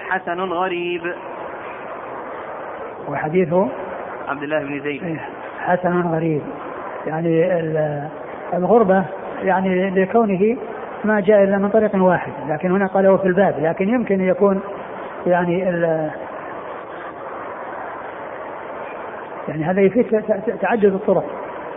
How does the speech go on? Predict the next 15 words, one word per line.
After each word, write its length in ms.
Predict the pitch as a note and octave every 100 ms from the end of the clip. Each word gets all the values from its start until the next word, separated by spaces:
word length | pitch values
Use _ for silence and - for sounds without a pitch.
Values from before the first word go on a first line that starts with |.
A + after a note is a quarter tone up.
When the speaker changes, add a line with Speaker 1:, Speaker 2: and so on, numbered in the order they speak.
| - - - - - -
Speaker 2:
وأن 180 | D#3+ F3
الطرق 340 | F#3 G#3 G3+ F3+
ت-، 500 | G3 G3+ G3+ G3 -
تعددت، 440 | E3+ G3+ F3 E3
وأنه 240 | E3 F3+ F3+
طريق 260 | G3 G3
آخر 400 | F#3+ G3 D#3+ D3+ - - - - - -
عن 360 | D#3+ F3 E3+ D#3+ -
ابن 180 | F#3+ F3
عباس. 380 | D#3+ D#3 D#3+ - - - - - - - - - - - - - - - - - - - - - - - - - - - - - - - - -
ف-، 40 | E3 D#3 C#3+ C#3 C3+ C3+ C3+ - - - - - - - -
آه، 840 | D#3 D#3 D3+ - - - C3+ C#3 G3
الانفراد 560 | F#3 D3+ D#3+ F#3+ E3 - - - - - - - - - - - - - -
يعني، 580 | D#3 D#3+ E3 D#3+ D3+ C3+ B2+ B2+ - - - - - - - - -
يعني 460 | D3 D3+ D3+ C3